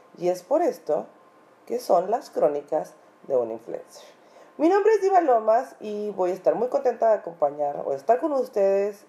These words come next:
estos próximos treinta minutos, que es lo que dura este podcast, y me van a disculpar mi voz de Lolita Ayala, pero la verdad es que a mí el frío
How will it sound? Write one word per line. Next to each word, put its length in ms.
estos 500
próximos 680
treinta 680
minutos, 840
que 80
es 40
lo 160
que 100
dura 280
este 220
podcast, 480
y 60
me 120
van 180
a 40
disculpar 1040
mi 140
voz 220
de 80
Lolita 340
Ayala, 420
pero 200
la 100
verdad 320
es 120
que 140
a 60
mí 280
el 220
frío 340